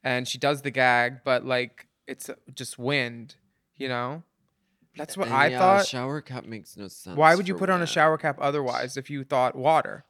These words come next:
Speaker 1: That's
Speaker 2: Well,
Speaker 1: what
Speaker 2: RuPaul was mad and didn't appreciate that.
Speaker 1: Well,
Speaker 2: But
Speaker 1: Ru-,
Speaker 2: let's go in
Speaker 1: Ru-,
Speaker 2: order.
Speaker 1: no, I appreciated that Ru tried to, like, get the girl back in her hair and be like, "Girl, you don't want it for the wind? You know, hair and the wind?" And she's, and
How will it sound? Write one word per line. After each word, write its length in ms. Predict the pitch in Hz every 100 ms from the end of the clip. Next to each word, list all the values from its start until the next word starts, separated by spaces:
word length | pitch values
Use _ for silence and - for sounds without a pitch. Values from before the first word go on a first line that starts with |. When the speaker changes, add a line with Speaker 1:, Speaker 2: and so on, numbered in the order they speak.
| _
Speaker 1:
That's 140 | 107
Speaker 2:
Well, 160 | 110 117
Speaker 1:
what 60 | 113
Speaker 2:
RuPaul 340 | 117 120 110
was 200 | 95 90
mad 320 | 90 80 73 76
and 160 | 82
didn't 300 | 85 71 73
appreciate 640 | 60 - 64 - 73 60 -
that. 60 | 196
Speaker 1:
Well, 100 | 185
Speaker 2:
But 100 | -
Speaker 1:
Ru-, 60 |
Speaker 2:
let's 180 | 190 175
go 180 | 226 196
in 80 | 151
Speaker 1:
Ru-, 60 |
Speaker 2:
order. 360 | 120 104 95 82
Speaker 1:
no, 120 | 277
I 160 | 196 254
appreciated 520 | 311 254 240 262 220
that 100 | 196
Ru 160 | 170 196
tried 280 | - 180 180
to, 80 | 180
like, 300 | 175 160 - 143
get 200 | 165 156
the 60 | 160
girl 200 | 160 151
back 260 | 143 139
in 60 | 143
her 180 | 139 135
hair 240 | 151 147
and 80 | 139
be 80 | 143
like, 240 | 147 -
"Girl, 460 | 208 262 277 240 208
you 180 | 175 226
don't 140 | 247
want 140 | 240 247
it 40 |
for 160 | 254 254
the 100 | 233
wind? 480 | 202 240 285 349 269
You 120 | 220
know, 180 | 240 254
hair 360 | 220 226 247 254
and 120 | 226
the 60 |
wind?" 500 | 220 240 277 349 359 _ _ - 139
And 180 | 165 185
she's, 220 | - 180
and 320 | 196 190 190